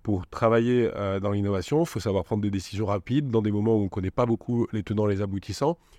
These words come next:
Et donc, on va réinjecter un peu de cette culture de capable de prendre une décision, euh, dans cette entreprise. Être capable de travailler de manière frugale dans un groupe, en général, on a pris des habitudes, euh, l'échec étant interdit,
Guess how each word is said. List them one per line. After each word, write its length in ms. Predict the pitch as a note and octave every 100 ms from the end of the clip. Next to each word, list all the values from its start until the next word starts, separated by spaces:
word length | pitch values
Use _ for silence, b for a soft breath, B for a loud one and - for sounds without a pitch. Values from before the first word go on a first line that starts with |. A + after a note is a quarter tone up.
| b
Et 60 | -
donc, 240 | B2+ C#3
on 40 | A#2+
va 140 | A#2
réinjecter 840 | A2 D3+ D#3 C#3+ C#3 - - C3+ B2+ _ _ _ _
un 140 | A2
peu 140 | A2 C#3
de 140 | A2+
cette 240 | G#2 G#2 -
culture 400 | B2 A#2+ D3 B2
de 180 | G#2 - _ -
capable 300 | A#2+ B2 A2
de 80 |
prendre 220 | G2 A2 G#2+
une 120 | G2+
décision, 560 | G2 - G2 G#2 C#3+ E3+ _ _ _ _ -
euh, 260 | G2 G2
dans 140 | G#2+ G#2+
cette 220 | A2+ A2+
entreprise. 580 | A2 A#2 - G2+ F#2 - _ _ _
Être 140 | B2+ - -
capable 280 | B2 C#3+ C3
de 40 |
travailler 260 | A#2 A#2 A#2
de 60 | A2+
manière 260 | A2+ A2
frugale 400 | - D3 C3+ A#2+
dans 220 | G2+ F#2+
un 80 | G#2
groupe, 320 | G2+ A#2+ E3+
en 100 | A2
général, 420 | G#2 G2 F#2+ C3 C#3
on 100 | G2+
a 80 |
pris 140 | F2+ G#2+
des 180 | G2 G2+
habitudes, 480 | F#2 F2 A2+ C#3+
euh, 320 | C3+ G#2 G2+ G2+
l'échec 400 | G#2 - A2 G#2
étant 220 | - G2
interdit, 580 | G2+ G2+ F#2+ F#2+ A#2+ D#3+